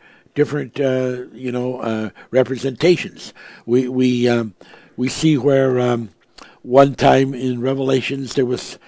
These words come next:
seven k-, kings, and then, uh, there was an,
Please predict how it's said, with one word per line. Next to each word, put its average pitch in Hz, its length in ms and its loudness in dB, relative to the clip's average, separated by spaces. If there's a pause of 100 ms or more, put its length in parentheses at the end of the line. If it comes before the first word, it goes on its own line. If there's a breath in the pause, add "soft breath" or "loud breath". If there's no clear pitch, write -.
(100)
seven 143 440 2 (200)
k-, 123 160 -6
kings, 151 640 -4 (360 loud breath)
and 117 140 -6
then, 143 400 2 (320 soft breath)
uh, 127 640 -4 (720 soft breath)
there 139 160 6
was 139 220 4
an, 151 100 4